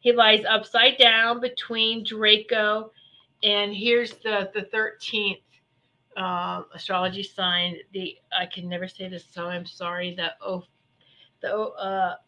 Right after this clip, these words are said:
Ophiuchus, Ophiuchus, with his foot on the dragon's head, and is bordered by Lyra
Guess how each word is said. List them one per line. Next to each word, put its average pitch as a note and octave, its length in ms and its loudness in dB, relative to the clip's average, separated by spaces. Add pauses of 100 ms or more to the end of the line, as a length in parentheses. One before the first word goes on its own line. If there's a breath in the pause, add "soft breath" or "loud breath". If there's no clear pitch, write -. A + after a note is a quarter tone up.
Ophiuchus, A3 1080 -6
Ophiuchus, A3 840 -10 (440 loud breath)
with G#3+ 180 2
his G3+ 240 0
foot A#3 500 -2
on G#3 160 -4
the G3 100 0
dragon's G3+ 600 2
head, C4 560 6 (720)
and G#3+ 460 8
is G#3 240 0
bordered G3+ 400 -2
by F#3+ 160 2
Lyra G#3+ 640 0